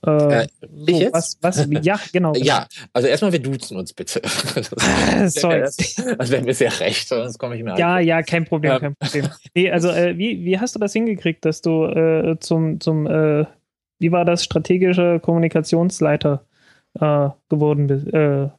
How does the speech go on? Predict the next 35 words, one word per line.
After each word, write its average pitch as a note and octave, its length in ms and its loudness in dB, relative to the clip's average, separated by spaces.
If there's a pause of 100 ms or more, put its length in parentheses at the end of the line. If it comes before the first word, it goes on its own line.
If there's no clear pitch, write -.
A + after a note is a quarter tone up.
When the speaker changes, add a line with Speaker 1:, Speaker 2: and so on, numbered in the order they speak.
(120)
Speaker 2:
Leiter C#3 220 4
Speaker 1:
esa? D#3 180 2
Speaker 2:
bin D3+ 140 -6
ich D3 180 -14
nicht, D3+ 280 -2
aber, A2 440 -2
äh, A2+ 340 -4
aber, A#2 480 0
äh, A2+ 260 -2
Speaker 1:
Äh, B2+ 40 2
Leiter D3 420 4
oder, C3+ 280 0
äh, C#3+ 280 -2 (220)
mit D3 240 2
Speaker 2:
Berichte C3+ 400 0
an - 100 -14
einen G#2 220 -2
Leiter, G#2 340 0
ja, A2+ 120 2
genau. A2+ 240 0 (640)
Oh C#3+ 120 4
Gott, D#3+ 240 2
das - 120 -6
ist C#3+ 120 -2
eine D3 120 -2
lange C#3+ 260 0
Geschichte. D#3 380 0
Ich A2 160 -4
mach D3 320 -2
das - 440 -4
seit, C#3+ 440 -2 (200)
ähm, B2+ 600 -2
ich - 160 -6
arbeite C#3 640 2 (120)
im A#2 340 -2